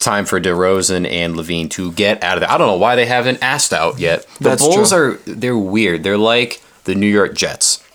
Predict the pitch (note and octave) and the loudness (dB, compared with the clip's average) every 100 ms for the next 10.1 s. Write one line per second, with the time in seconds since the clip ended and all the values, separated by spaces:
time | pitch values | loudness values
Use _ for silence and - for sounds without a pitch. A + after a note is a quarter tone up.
0 | _ _ _ _ - F#2 F2+ E2+ F2 F2+ | _ _ _ _ -8 0 0 2 0 0
1 | F2+ - - - - - - - _ _ | -4 -8 -20 -20 -20 -20 -20 -20 _ _
2 | _ _ - A#2 - C3 C3 A2+ - G2+ | _ _ -4 -4 -2 -2 0 0 0 0
3 | G2 F#2 F2+ F#2 E2+ E2 E2 E2+ E2+ - | 0 2 0 2 2 2 2 0 -2 -10
4 | - - _ _ - E2 D#2+ D#2+ - G2 | -20 -20 _ _ -2 0 0 -4 -8 -6
5 | F#2 - - F2 F2 D#2 F2+ F2 D#2+ D#2 | -6 -8 -4 0 0 -2 -2 0 0 0
6 | D2 - - - - E2+ - - F2+ - | 0 -4 -20 -18 -4 -4 -4 -8 -6 -2
7 | F#2+ F2+ - F2 F2 D#2+ E2+ E2 - E2+ | -2 0 -2 -2 -4 -2 -2 0 -2 -2
8 | D#2+ E2 D#2+ - E2 F2+ D#2+ E2 D#2+ E2 | -6 -4 -2 -2 -2 -2 -2 -4 -4 -4
9 | - E2 - E2+ - E2+ - D2+ - - | -6 -2 -2 -2 -4 -2 -2 -4 -10 -16